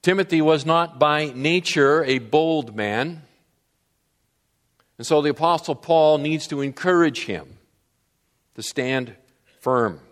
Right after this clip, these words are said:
in the face of opposition. Throughout this letter, Paul is repeatedly saying to Timothy, basically, "Timothy,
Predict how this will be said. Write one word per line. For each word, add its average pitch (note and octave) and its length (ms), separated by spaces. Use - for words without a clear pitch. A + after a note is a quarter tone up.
in G#2+ 80
the G#2 80
face C#3 420
of A2+ 300
opposition. G#2+ 800
Throughout G3+ 360
this E3 180
letter, D3+ 720
Paul D#3+ 500
is C3+ 340
repeatedly E3+ 500
saying F3+ 400
to C3 60
Timothy, E3 440
basically, D#3 600
"Timothy, D#3+ 600